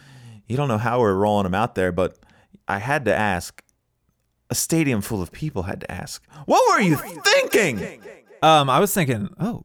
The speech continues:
Speaker 2: baby, is this a f-, fucking four four two?" And, uh,
Speaker 1: Four three three?
Speaker 2: <laughs> Yeah. But, uh,
Speaker 1: Which was it? Was it four four two?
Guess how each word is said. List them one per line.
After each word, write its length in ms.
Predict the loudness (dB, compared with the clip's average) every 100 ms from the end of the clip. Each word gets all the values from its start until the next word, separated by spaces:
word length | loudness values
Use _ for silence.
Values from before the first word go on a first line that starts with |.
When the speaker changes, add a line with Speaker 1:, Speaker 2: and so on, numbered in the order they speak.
| -4
Speaker 2:
baby, 340 | -4 -4 -10 -14 -18 -20 _ -16
is 100 | -14
this 160 | -10
a 60 | -10
f-, 160 | -12 _ _ _ _
fucking 300 | -12 -6 -6
four 240 | -4 -4
four 220 | -2 -2 -2
two?" 320 | 0 -2 -2 _ _ _ _ _ _ _ -10
And, 140 | -6
uh, 140 | -2 2
Speaker 1:
Four 180 | 2 2
three 240 | 0 -2
three? 320 | -2 -2 -2 -8
Speaker 2:
<laughs> 160 | -18 -10
Yeah. 80 | -10 -12 _ -18 -16 -16 -10 -2
But, 160 | 4
uh, 280 | 4 4 2 -2 -16 -10
Speaker 1:
Which 180 | -8 -4
was 180 | -4
it? 160 | -4 -6
Was 120 | -4
it 60 | -2
four 200 | -2 -4
four 160 | -6
two? 220 | -8 -10